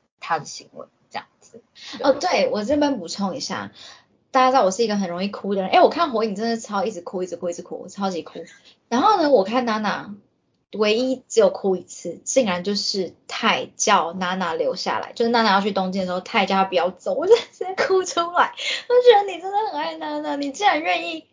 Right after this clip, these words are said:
Speaker 2: 开口叫她留下来，因为如果她真的爱她早就出手啦，可是她一直忍，忍，忍，忍，忍到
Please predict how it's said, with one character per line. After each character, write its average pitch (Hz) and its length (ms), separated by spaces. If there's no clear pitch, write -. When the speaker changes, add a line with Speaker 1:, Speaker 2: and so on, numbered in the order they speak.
Speaker 2:
开 285 280
口 - 260
叫 262 160
她 277 160
留 233 260
下 170 340
来， - 220
因 - 60
为 427 60
如 349 140
果 466 140
她 370 260
真 349 160
的 285 140
爱 269 180
她 285 160
早 208 140
就 214 100
出 226 260
手 220 140
啦， - 160
可 247 80
是 254 60
她 370 100
一 403 60
直 285 120
忍， 214 160
忍， 202 180
忍， 202 180
忍， 196 180
忍 202 180
到 294 360